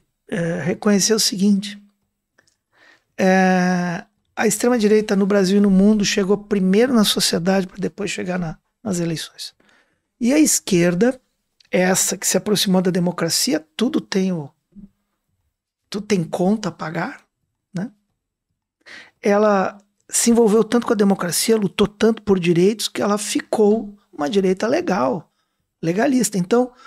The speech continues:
o caminho da esquerda no mundo e no Brasil é,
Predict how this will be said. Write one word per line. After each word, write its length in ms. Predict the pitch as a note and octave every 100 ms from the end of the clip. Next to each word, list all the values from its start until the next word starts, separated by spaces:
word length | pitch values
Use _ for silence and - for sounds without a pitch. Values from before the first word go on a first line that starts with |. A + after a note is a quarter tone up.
| - -
o 80 | -
caminho 640 | - A#3+ G#3 B3 F#4+ G4+
da 140 | B3 G#3
esquerda 540 | F#3 - G#3+ G3+ F#3+
no 160 | G#3 C4+
mundo 400 | C4 A3 G3+ F#3
e 40 |
no 140 | F3+ F3+
Brasil 580 | F#3 F#3 E3+ G3 D4+
é, 220 | C4 A3